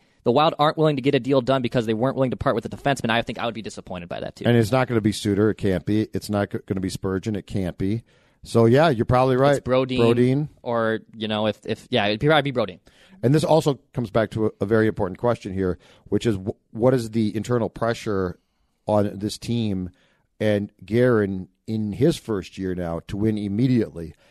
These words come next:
Speaker 2: And has he told Craig, "Hey, look, there's work to be done here. I don't know about this. It's not worth it," or not?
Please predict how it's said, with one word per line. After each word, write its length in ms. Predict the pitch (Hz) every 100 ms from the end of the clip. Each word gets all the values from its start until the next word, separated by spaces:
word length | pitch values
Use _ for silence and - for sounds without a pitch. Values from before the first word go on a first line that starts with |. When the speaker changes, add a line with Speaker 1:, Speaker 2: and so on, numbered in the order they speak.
| _
Speaker 2:
And 160 | - 107
has 200 | 113 107
he 100 | 107
told 260 | - 107 98
Craig, 360 | - 139 127 107
"Hey, 140 | 110
look, 280 | 104 127 104
there's 180 | 95 87
work 180 | 98 95
to 80 | 98
be 140 | 92
done 260 | 113 135 123
here. 220 | 123 90
I 180 | 80 104
don't 200 | 104 90
know 180 | 95 117
about 380 | 123 123 123 -
this. 260 | 120 117
It's 160 | 87 -
not 200 | 92 90
worth 320 | 117 139 147
it," 120 | 143 120
or 180 | 101
not? 400 | 95 120 127 110